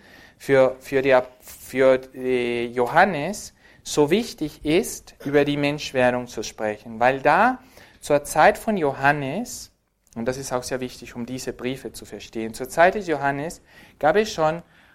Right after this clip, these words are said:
eine Gruppe, die hießen die Gnostiker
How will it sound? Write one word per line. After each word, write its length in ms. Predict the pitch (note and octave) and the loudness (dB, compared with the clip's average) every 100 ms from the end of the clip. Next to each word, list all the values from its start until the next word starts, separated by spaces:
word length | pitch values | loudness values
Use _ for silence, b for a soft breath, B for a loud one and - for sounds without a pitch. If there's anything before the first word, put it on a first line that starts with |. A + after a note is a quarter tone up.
| - | -4
eine 260 | C3 C#3 | -4 -2
Gruppe, 680 | C3+ C3+ G3+ - C#3 D#3 - - | -6 -2 -2 2 2 4 0 -10
die 60 | B2+ | -16
hießen 380 | D3 D3 D#3 C#3 | -12 -10 -8 -8
die 160 | C3 | -8
Gnostiker 1120 | C3 C3+ E3 A3 - B2+ A#2 - B2 D#3+ - | -6 0 0 0 -4 -10 -10 0 2 2 -2